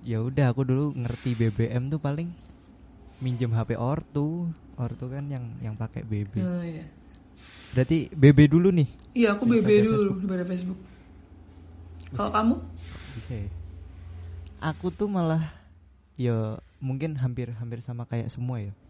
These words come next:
Speaker 1: Biasa, Facebook dulu.
Speaker 2: Oh, Facebook dulu.
Speaker 1: Soalnya zaman-zaman kita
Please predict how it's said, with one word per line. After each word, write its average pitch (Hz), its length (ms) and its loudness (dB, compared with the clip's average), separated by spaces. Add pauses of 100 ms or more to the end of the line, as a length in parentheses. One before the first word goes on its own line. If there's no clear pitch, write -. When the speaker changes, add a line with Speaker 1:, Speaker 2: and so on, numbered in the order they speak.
(320)
Speaker 1:
Biasa, 113 320 -12
Facebook 127 360 -2
dulu. 123 380 0
Speaker 2:
Oh, 95 160 -6
Facebook 92 380 -8
dulu. 90 180 -8 (160)
Speaker 1:
Soalnya 135 400 -6
zaman-zaman 120 640 0
kita 131 240 -10